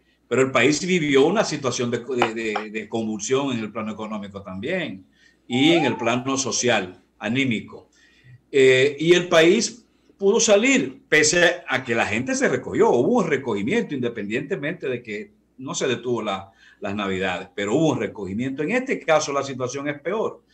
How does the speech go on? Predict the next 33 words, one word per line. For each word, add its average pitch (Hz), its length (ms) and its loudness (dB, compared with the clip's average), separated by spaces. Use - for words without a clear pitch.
Yo 175 140 -8
entiendo 226 400 4
que 190 100 0
nosotros 202 380 2
tenemos 196 400 4
que 165 100 4
ayudar 151 540 6
a, 143 260 2
a, 131 500 0
a 135 100 2
levantar, 139 680 4
a 131 80 6
despertar 139 720 2
más 175 280 2
la 151 120 4
sensibilidad, 123 960 -2
no 180 140 -2
solo 220 320 8
de 165 100 6
gobierno, 127 560 6
sino 139 260 -2
también 151 400 2
de 139 100 2
las, 127 280 0
sin 156 200 -4
dejar 180 320 4
de 196 120 6
celebrar 151 420 2
las 139 160 0
Navidades, 120 540 0
pero 127 260 2
tomar 156 520 2
medidas, 110 580 -4